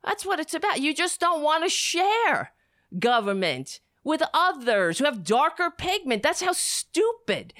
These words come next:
and devolved you are. So you're unfit. And if you think that what we witnessed is, and, and, and first of all, let's just get to the, forget what we witnessed. That's, that was the,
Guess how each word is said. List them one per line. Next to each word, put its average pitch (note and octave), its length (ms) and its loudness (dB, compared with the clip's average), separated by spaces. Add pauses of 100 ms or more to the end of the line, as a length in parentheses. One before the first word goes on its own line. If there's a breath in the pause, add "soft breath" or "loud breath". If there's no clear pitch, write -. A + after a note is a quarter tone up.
and C4 200 2
devolved C4+ 760 0
you F#3 180 -2
are. A2+ 360 -2 (340 soft breath)
So D#4+ 220 0
you're D#4 340 0
unfit. E4 760 -2 (420 soft breath)
And C4 380 0 (460)
if G3+ 160 -2
you D4+ 520 0
think - 600 -4 (300)
that F#3+ 240 0
what B3 200 2
we C4 160 -2
witnessed A#3+ 680 -2
is, E3 540 -4
and, G#3+ 200 -2
and, C4+ 240 -2
and D4 140 -6
first F#4 240 -6
of - 80 -12
all, D#3+ 180 -2 (160)
let's E4 220 -8
just - 220 -10
get C4+ 180 -4
to B3+ 140 -6
the, F#3+ 140 -4 (540)
forget A4 380 -6
what F#3+ 240 -2
we E3 140 -2
witnessed. D3 560 -4
That's, E4 420 -2 (360 loud breath)
that D#4+ 140 2
was C4 240 -4
the, F3+ 380 -2